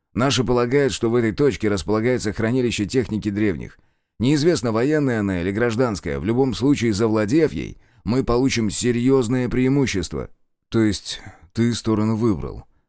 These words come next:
покосился на капитана я. "А что ты мне предлагаешь? Предать своих?" "Почему сразу предать?" "Ну так скажи, что нам делать? Воевать с людьми я точно не стану".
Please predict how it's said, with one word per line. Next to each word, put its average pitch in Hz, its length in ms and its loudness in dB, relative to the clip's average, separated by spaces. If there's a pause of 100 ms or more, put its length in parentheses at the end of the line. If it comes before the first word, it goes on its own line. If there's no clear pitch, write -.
(180)
покосился 113 520 -2
на 104 80 -2
капитана 90 400 -4
я. 73 260 -8 (420)
"А 123 260 2
что 160 320 2
ты 135 140 2
мне 127 220 2
предлагаешь? 113 680 -2 (420)
Предать 143 380 4
своих?" 156 500 2 (580)
"Почему 113 320 -2
сразу 90 340 -2
предать?" 95 580 -2 (140)
"Ну 196 180 4
так 247 440 0
скажи, 175 640 4
что 190 260 4
нам 170 200 4
делать? 117 440 2 (380)
Воевать 156 380 4
с - 80 -4
людьми 165 360 6
я 127 120 6
точно 135 480 2
не 123 180 2
стану". 110 540 0